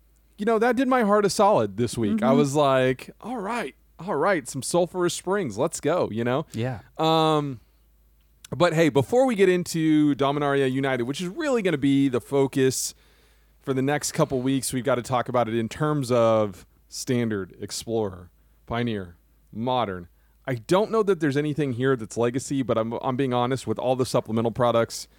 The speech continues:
Speaker 1: it's very hard to keep track of what is it gonna end up being in Legacy and what's, what's not.
Speaker 2: For
Speaker 1: But,
Speaker 2: sure.
Speaker 1: uh, this, this is kind of our, we'll call it a kickoff,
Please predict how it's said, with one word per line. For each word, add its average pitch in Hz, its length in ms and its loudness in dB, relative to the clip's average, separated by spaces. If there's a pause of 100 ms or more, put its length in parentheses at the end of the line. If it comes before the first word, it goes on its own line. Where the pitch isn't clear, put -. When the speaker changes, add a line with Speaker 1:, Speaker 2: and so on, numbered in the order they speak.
(380)
Speaker 1:
it's 120 140 -12
very 135 640 2
hard 131 220 8
to 120 60 -2
keep 120 220 -6
track 123 360 2
of 107 480 0 (640)
what 135 400 2
is 131 140 0
it 135 100 2
gonna 131 160 2
end 127 160 2
up 123 100 2
being 120 160 2
in 117 80 0
Legacy 113 360 -2
and 104 80 0
what's, 92 360 -8
what's - 220 -6
not. 202 220 0 (120)
Speaker 2:
For - 120 0
Speaker 1:
But, 156 120 4
Speaker 2:
sure. 92 200 -4 (720)
Speaker 1:
uh, 139 280 4
this, 143 320 0
this 233 280 -4
is 233 140 -2
kind 202 260 0
of 175 80 2
our, 170 220 6
we'll 370 140 -2
call 262 260 4
it - 20 4
a 277 40 2
kickoff, 151 580 2